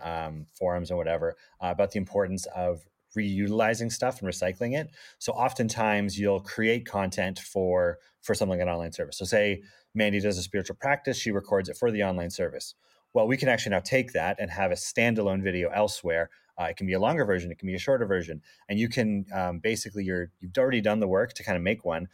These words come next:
you can have it live it somewhere else, so someone can just do the breath prayer rather than have to take in the whole online service.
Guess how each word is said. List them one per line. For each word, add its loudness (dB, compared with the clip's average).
you 0
can 2
have 4
it 2
live 2
it -4
somewhere 0
else, 2
so -6
someone -2
can -8
just 2
do -2
the -2
breath 0
prayer 0
rather 2
than -8
have -8
to -20
take -6
in -8
the -10
whole -2
online -12
service. -4